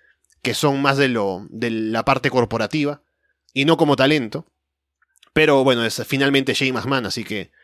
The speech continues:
se quiera o no, va a estar asociado de alguna manera con W W E siempre, ya que es el hijo del dueño, básicamente.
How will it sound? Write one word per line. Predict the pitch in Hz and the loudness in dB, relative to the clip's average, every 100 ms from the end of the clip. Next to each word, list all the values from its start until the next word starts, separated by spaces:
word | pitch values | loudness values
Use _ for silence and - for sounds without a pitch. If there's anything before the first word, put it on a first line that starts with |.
| _ _ _ _ _ _ | _ _ _ _ _ _
se | - 127 | -8 -2
quiera | 160 160 | 2 4
o | 147 | 4
no, | 165 | 4
va | 165 | 2
a | |
estar | - 143 | 2 0
asociado | - 120 143 143 | -2 -2 2 2
de | 131 | 2
alguna | 131 131 | 2 0
manera | 127 123 123 123 120 - | -2 -2 0 -2 -4 -6
con | 101 92 90 87 | -4 -4 -8 -6
W | 110 131 131 | 0 2 4
W | 123 131 | 4 2
E | |
siempre, | 120 151 143 117 | 0 -2 0 0
ya | 110 | -2
que | |
es | 113 | -4
el | 110 | -4
hijo | 110 110 | -2 -2
del | 95 | 0
dueño, | 127 92 | 0 0
básicamente. | 82 87 85 69 - - | -4 -6 -8 -10 -14 -20